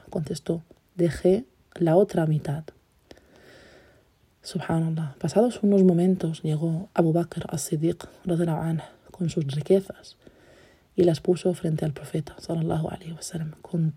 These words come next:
todas sus riquezas. Con todas las riquezas que tenía, las cogió y las entregó al profeta Muhammad, sallallahu alayhi wa sallam, como caridad.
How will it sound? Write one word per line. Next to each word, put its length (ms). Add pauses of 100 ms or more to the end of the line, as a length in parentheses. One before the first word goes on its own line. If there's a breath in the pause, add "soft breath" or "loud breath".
todas 560
sus 200
riquezas. 720 (720 loud breath)
Con 460
todas 400
las 160
riquezas 400
que 140
tenía, 400 (220)
las 160
cogió 460 (600 soft breath)
y 80
las 200
entregó 600
al 120
profeta 360
Muhammad, 440
sallallahu 640 (100)
alayhi 320
wa 100
sallam, 420 (280)
como 220
caridad. 440